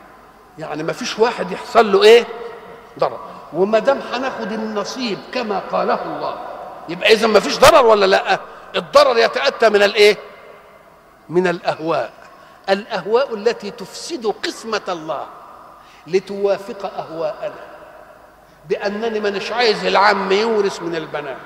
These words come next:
مش كده؟ ولا مش عايز ولاد الإخوة يدخلوا على البنات. نقول له: "يا أخي، الغرم على قدر الغنم".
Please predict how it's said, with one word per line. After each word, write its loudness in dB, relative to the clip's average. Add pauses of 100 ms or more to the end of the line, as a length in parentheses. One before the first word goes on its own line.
(760)
مش -20
كده؟ -10 (600)
ولا 4
مش -2
عايز 4
ولاد 2
الإخوة 4
يدخلوا 0
على -2
البنات. -8 (360)
نقول -4
له: 4
"يا 2
أخي، 0 (100)
الغرم 4
على 6
قدر 4
الغنم". -2